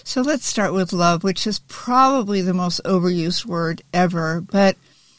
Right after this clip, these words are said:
we know of love that it's this affection and caring and, uh, it's shelter and it's a binding agent like eggs in a recipe.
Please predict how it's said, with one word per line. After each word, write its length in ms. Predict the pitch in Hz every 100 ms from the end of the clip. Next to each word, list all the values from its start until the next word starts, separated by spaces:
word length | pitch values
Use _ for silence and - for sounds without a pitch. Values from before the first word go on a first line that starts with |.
| - -
we 160 | 247 269
know 300 | 262 220 208
of 180 | 202 196
love 380 | 185 180 180 180
that 160 | 180
it's 180 | 185 -
this 240 | 190 -
affection 800 | 185 - 175 175 - - 196 202 202
and 220 | 185 -
caring 960 | - 185 180 180 185 190 202 208 208
and, 260 | 190 175 175 - - - - _ -
uh, 360 | 190 180 170 -
it's 220 | 202 -
shelter 920 | - 214 185 175 175 190 190 220 254 - - - _ -
and 160 | 190
it's 220 | 185 175 196
a 60 |
binding 580 | 175 170 175 180 190 190
agent 420 | 185 185 208 208
like 240 | 196 180 -
eggs 360 | 175 180 175 202
in 120 | 185
a 80 | 185
recipe. 720 | 175 170 185 - 202 214